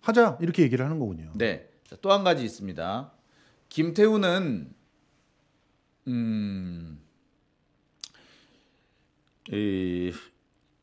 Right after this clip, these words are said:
Speaker 2: 윤-, 이 이천십삼 년인가요? 그 윤석열 여주지청장이 이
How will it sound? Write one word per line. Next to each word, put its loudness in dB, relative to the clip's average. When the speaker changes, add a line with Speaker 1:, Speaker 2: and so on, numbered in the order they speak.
Speaker 2:
윤-, -4
이 -4
이천십삼 -2
년인가요? 0
그 -6
윤석열 0
여주지청장이 -4
이 -14